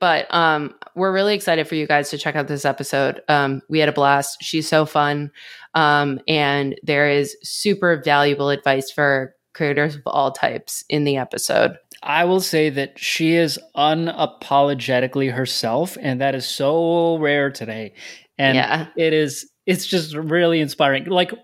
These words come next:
Speaker 2: from her sleep schedule all the way to, like, how she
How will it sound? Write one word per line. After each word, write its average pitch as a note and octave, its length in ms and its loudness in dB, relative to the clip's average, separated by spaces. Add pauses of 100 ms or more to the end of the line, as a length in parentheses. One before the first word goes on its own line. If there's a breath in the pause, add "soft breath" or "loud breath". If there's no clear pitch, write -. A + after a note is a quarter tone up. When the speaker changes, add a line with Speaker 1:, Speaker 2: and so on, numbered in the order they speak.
(100)
Speaker 2:
from D#4 460 0
her F#3+ 340 0
sleep A#3+ 520 0
schedule C3+ 680 2 (360 loud breath)
all F3+ 200 4
the F#3 100 4
way E3+ 260 4
to, D3+ 340 0
like, C3 260 0
how D3+ 240 2
she D3 460 -2